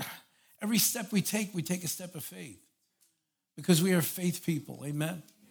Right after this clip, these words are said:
And God said that his just ones shall live by faith. You know, I'm getting my notes ready for this weekend, and I noticed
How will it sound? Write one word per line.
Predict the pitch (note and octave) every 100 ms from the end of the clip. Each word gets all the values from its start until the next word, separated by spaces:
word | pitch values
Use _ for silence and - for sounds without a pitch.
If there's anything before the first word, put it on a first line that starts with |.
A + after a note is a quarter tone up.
| _ _ _ _ _
And | D3+
God | C#3+ F3+ F3
said | - E3
that | D3+
his | C3 F3 B2+
just | A#2+ C#3 F3 - -
ones | C3 A#2+ A2+ - _ _ _ _ _
shall | - E3 D#3
live | E3
by | D3 C#3
faith. | B2 D3+ C#3 A2 D3
You |
know, | C#3+
I'm | C#3+
getting | C#3+ E3
my | D#3+ D#3+ - - -
notes | - D#3 D#3 E3
ready | D#3 D3
for | D3
this | C#3+ C#3
weekend, | E3+ G#3 E3 C#3+
and | D3
I | D3+
noticed | E3+ F3+ D#3 -